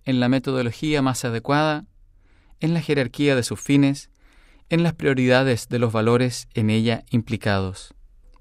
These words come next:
Tema de grandes discusiones intelectuales, políticas, económicas en algunas latitudes, y tema sangrante por su ausencia en otras. Millones de mujeres analfabetas, millones de niños sin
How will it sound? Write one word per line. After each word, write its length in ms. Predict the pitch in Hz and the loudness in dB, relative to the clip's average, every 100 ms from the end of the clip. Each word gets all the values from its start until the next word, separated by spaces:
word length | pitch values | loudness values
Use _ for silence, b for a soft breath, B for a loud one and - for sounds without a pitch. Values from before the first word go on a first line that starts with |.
| - | 0
Tema 400 | 135 147 147 - - - _ - | 4 4 4 0 -10 -20 _ -6
de 160 | 127 | -2
grandes 340 | 127 170 175 165 | 2 2 0 -2
discusiones 580 | 160 143 - 160 151 | -2 -2 0 0 0
intelectuales, 920 | 151 143 143 143 170 131 101 - - - - _ _ - | 0 -2 -2 0 2 2 0 -8 -18 -20 -20 _ _ -4
políticas, 640 | 117 147 143 107 104 120 | -2 -2 -4 -8 -6 -4
económicas 680 | 117 120 143 151 147 151 - | 0 2 4 2 -2 -4 -2
en 80 | 135 | -2
algunas 340 | 123 135 127 | 0 0 0
latitudes, 680 | 123 - 160 151 110 - b b b b b b | -4 -6 -4 -4 -4 -10 b b b b b b
y 100 | 143 | -2
tema 280 | 123 147 151 | 4 4 4
sangrante 720 | - 135 131 143 156 - 151 | 2 2 4 4 2 0 -2
por 180 | 143 127 | 0 -4
su 160 | - 127 | -2 -2
ausencia 600 | 117 - 143 135 - 113 | -2 2 2 2 0 0
en 100 | 117 | 0
otras. 540 | 131 98 92 - - - - _ - | 0 -2 -6 -10 -20 -20 -20 _ -4
Millones 400 | 127 143 185 185 | -2 0 0 0
de 80 | 180 | 0
mujeres 500 | 160 190 151 120 131 | 0 0 0 0 0
analfabetas, 840 | 131 127 143 147 - 92 - - - _ _ _ | 0 2 2 2 0 -6 -10 -20 -20 _ _ _
millones 400 | 131 131 160 170 | 2 4 4 2
de 80 | 156 | 2
niños 340 | 165 165 139 | 2 2 0
sin 260 | - 151 | 0 -2